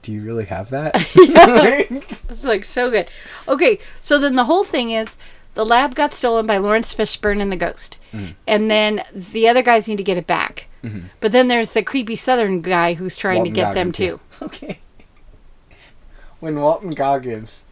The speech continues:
Speaker 1: kinda
Speaker 2: Okay, what is his real name?
Speaker 1: Walton Goggins.
Speaker 2: Walton?
Speaker 1: I'm like
Speaker 2: W A L T I N?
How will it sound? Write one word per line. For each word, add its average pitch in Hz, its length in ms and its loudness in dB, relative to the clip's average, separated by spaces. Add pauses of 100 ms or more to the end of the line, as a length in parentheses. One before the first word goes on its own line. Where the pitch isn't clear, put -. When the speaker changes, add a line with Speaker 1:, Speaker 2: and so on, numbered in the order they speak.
(280)
Speaker 1:
kinda 123 340 -4 (280)
Speaker 2:
Okay, 233 180 0
what 233 240 2
is 302 140 -4
his 277 180 -4
real 214 200 0
name? 160 300 -4 (100)
Speaker 1:
Walton 147 460 2
Goggins. 135 640 0
Speaker 2:
Walton? 233 600 2 (920)
Speaker 1:
I'm 135 160 -2
like 160 80 2
Speaker 2:
W 247 360 4
A 233 260 2
L 202 260 0
T 226 320 -6
I 196 240 0
N? 202 380 -2